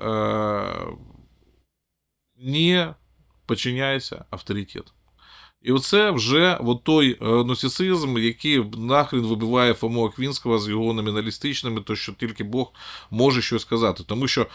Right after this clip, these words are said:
Бог — це головний авторитет, а саме, е, головний підхід, е, п-, е, Платона, діалоги почитайте, <laughs> саме головний, е, це говорить: "Не вірь авторитетам. Все перевіряй сам". Другий момент.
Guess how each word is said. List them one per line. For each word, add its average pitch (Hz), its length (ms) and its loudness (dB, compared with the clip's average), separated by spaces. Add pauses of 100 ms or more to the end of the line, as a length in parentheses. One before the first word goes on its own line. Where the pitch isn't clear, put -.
(160)
Бог — 127 220 4
це 147 100 4
головний 139 380 4
авторитет, 156 640 2
а 123 220 6
саме, 135 380 2 (340)
е, 123 320 6
головний 135 480 2
підхід, 120 560 -4
е, 110 480 4
п-, 110 420 2 (280)
е, 110 240 -4 (380)
Платона, 120 840 6
діалоги 123 560 4
почитайте, 127 640 4
<laughs> - 0 -
саме 160 240 4
головний, 139 360 0 (320)
е, 135 380 4
це 160 80 2
говорить: 127 340 2
"Не 143 120 2
вірь 165 180 8
авторитетам. 139 640 0 (800)
Все - 260 2
перевіряй 143 520 4
сам". 90 340 2 (760)
Другий 110 300 2
момент. 90 460 -4